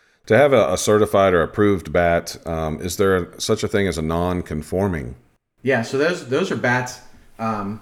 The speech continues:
Speaker 2: that would be, so if it's, a non-conforming bat would be one that doesn't have a stamp, but it could have the stamp and then be non-conforming because it was made to be non-conforming. So, um, if you th-, if you look at the definition of what's allowed,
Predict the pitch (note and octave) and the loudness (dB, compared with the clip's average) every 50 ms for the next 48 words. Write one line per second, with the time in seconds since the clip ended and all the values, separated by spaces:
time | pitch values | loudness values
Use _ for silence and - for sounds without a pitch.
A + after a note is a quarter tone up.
0 | - - A2+ B2 A#2 A2+ A2+ G#2 G#2+ A#2 A2+ A2+ A2+ G#2 - - _ _ _ _ | -14 -10 -8 -6 -4 -4 -4 -2 0 2 2 2 2 -2 -6 -12 _ _ _ _
1 | _ _ _ - - C#3 A#2+ A3 - C3+ C3+ - F3+ C3+ - - - - _ _ | _ _ _ -10 -6 -6 -6 -4 -4 -4 -4 -4 -6 -10 -10 -14 -20 -20 _ _
2 | _ _ _ - A#2 C#3 D#3+ F3 E3+ - C3+ B2+ C#3+ C3+ B2 A2+ G#2+ A2 G#2 G#2 | _ _ _ -6 -2 0 0 0 0 -2 -6 -8 -6 -4 -2 -2 -2 -2 -4 -4
3 | G2+ G2+ G#2+ G2+ A2 A2+ G#2 G#2 G#2 G#2 G2 F#2+ - G2+ F#2 F#2+ G2 G2 F2 F2+ | -6 -6 -6 -4 -2 -2 -2 -2 -4 -6 -6 -8 -8 -10 -10 -10 -12 -12 -12 -14
4 | - - - F2+ F2+ F2 - - - A2+ A2+ A2 - - D#3 D3 C#3+ A#2+ A#2 A#2 | -14 -12 -12 -12 -12 -14 -12 -10 -6 -6 -4 -6 -4 -4 -2 -2 0 -2 -2 -4
5 | - - B2 A#2+ A#2 A2+ - G2 G#2 A2 A#2 B2+ C3 C#3 C#3+ C#3+ C#3+ D3 C#3+ - | -4 -4 -2 -2 -2 -4 -6 -6 -2 -2 0 0 0 -2 -2 -2 -2 -4 -4 -6
6 | D#3+ C#3 - D#3+ D#3 D#3+ E3 E3 D3 B2+ A#2 C3 B2+ A2 A2+ G2+ G2 F#2 G2+ G2+ | -8 -8 -6 -6 -6 -6 -8 -10 -8 -8 -6 -4 -4 -4 -4 -6 -8 -6 -6 -4
7 | G#2 G#2 G2+ - - - - F#2+ F#2 F2 E2+ E2+ _ _ _ _ _ _ - G2 | -4 -6 -6 -8 -12 -16 -16 -16 -16 -16 -18 -20 _ _ _ _ _ _ -12 -10
8 | F#2 F2 F2 D#2+ - E2 - - F#2 E2+ E2+ E2+ E2 E2 - - F#2+ F2+ F2+ E2+ | -10 -10 -12 -16 -18 -20 -18 -16 -14 -14 -14 -14 -16 -18 -16 -16 -14 -14 -14 -14
9 | E2+ - _ _ _ _ - - F#2+ F#2 F2+ E2+ E2+ F2 F2 - _ _ _ - | -18 -20 _ _ _ _ -14 -10 -10 -8 -8 -10 -10 -12 -16 -18 _ _ _ -12
10 | G#2+ A2+ B2+ B2 B2+ A#2+ A2+ A2+ A#2 A#2+ B2 A#2 A2 A#2+ C3+ C#3 C#3 C#3 A#2 A#2+ | -8 -6 -6 -6 -6 -6 -8 -6 -4 -2 -2 -2 0 -2 -2 -2 -2 -4 -4 -4
11 | A2 G2 A#2 A#2 A#2 - G#2+ A2+ A2+ - A#2 A2 G#2+ F#2 G2 A2 A2 - G#2 G2 | -4 -2 -2 -2 -2 -2 -4 -4 -4 -4 -4 -6 -6 -6 -6 -8 -8 -8 -8 -6
12 | G2+ A2 A2+ A2 G2+ F#2 F#2 - | -4 -2 -2 -2 -2 -2 -4 -6